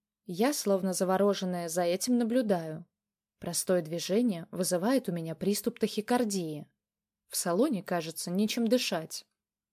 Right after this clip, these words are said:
Пространство наполнено статическим электричеством,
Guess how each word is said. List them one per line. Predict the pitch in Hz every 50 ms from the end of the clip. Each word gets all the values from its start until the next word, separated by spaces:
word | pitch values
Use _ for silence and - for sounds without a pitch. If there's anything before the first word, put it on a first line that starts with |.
| _ _
Пространство | 214 202 190 - - - 226 262 285 294 - - 196
наполнено | 185 180 175 - - 233 269 262 226 185 175 165
статическим | - - 190 175 - 214 220 - 233 214 - - 214 214 214
электричеством, | 226 240 240 240 - 220 208 190 - - 165 - - - - 160 151 160